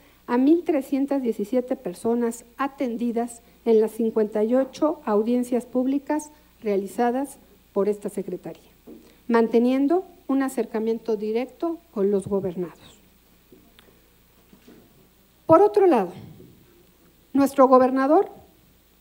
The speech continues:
le ha apostado a la atracción de mayores inversiones con empresas que han decidido creer en Hidalgo como el nuevo polo de desarrollo. Por esta razón,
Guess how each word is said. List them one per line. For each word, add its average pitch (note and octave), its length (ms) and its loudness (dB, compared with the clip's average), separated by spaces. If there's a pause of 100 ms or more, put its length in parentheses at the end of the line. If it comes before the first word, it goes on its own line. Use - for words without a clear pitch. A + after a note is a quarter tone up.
(800)
le B3 180 6
ha C#4 80 4
apostado B3 680 -2 (260)
a G#3+ 80 -8
la G3 140 -4
atracción A3+ 640 -4 (240)
de G3+ 140 -2
mayores G3+ 520 0
inversiones G#3 760 -2 (340)
con G#3 160 2
empresas B3 580 -2
que A3+ 140 0
han A#3 100 0
decidido A#3+ 560 -2 (540)
creer A3+ 340 4
en A#3 140 -2
Hidalgo A3+ 500 -2 (420)
como G#3 240 0
el G#3 120 0
nuevo A3 340 -2
polo G#3 300 2
de F#3+ 100 0
desarrollo. F3 540 -10 (800)
Por A#3 160 4
esta D4 260 -2
razón, C4 460 -4